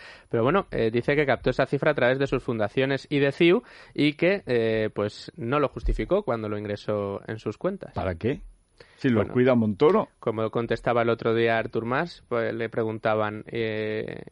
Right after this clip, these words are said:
Speaker 1: ¿y cómo se explica que los partidos reciban donaciones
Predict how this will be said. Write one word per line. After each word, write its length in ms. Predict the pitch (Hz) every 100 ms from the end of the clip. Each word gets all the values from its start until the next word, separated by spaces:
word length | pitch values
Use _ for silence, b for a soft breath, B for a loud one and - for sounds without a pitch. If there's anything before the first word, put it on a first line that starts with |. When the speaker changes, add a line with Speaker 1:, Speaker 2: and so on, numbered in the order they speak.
| -
Speaker 1:
¿y 100 | 113
cómo 300 | - 131 135
se 100 | 139
explica 460 | 120 - 131 127 139
que 80 |
los 120 | 131 123
partidos 380 | 117 120 123 120
reciban 380 | 117 127 120
donaciones 600 | 120 120 117 123 127 -